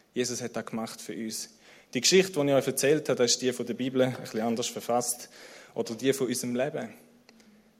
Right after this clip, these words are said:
Gott ist unser guter Freund und das ist das Evangelium. Das ist das Evangelium,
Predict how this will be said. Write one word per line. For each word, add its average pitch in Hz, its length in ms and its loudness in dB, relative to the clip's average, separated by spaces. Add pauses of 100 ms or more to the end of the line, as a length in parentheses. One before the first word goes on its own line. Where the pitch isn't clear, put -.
(1400)
Gott - 380 2 (760)
ist 117 140 -8
unser 123 200 -4
guter 123 340 -2
Freund 120 440 -4 (140)
und 120 160 -8
das 120 120 -2
ist - 80 -4
das 113 140 -8
Evangelium. 117 720 -6 (1300)
Das 127 140 0
ist - 80 -4
das 123 80 -2
Evangelium, 139 680 2